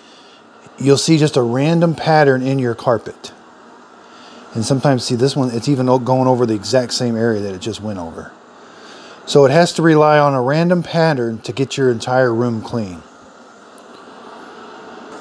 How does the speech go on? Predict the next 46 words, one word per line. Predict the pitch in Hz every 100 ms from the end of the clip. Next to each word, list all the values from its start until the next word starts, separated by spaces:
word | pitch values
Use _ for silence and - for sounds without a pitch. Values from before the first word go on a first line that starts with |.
| - - - - -
And | 165
so | - 175 170
if | 151
you're | 165
sitting | - 196 175
here, | 175
the | 160
remote | 160 165 160
is | 160 151
kinda | 160 139
cool. | - 147 135
I | 131
can | 135
tell | 135 127
it |
to | 117
go | 123
left. | 110 113 117 113 - - - - - - - - - -
I |
can | 120
tell | 110 117
it |
to |
go | 113 110
right. | 104 104 104 98 - - -
I | -
can | 104
tell | 117
it |
to | 104
go | 107
forward. | - 120 117
I | 110
can | 107
tell | 104
it |
to | 120
go | 104
back. | 104 95 95 - - - - - - - - - - - - - -
So | -
if | 110
I | 110
see | 101 -
it | 123 -
going | 127 120
up | 117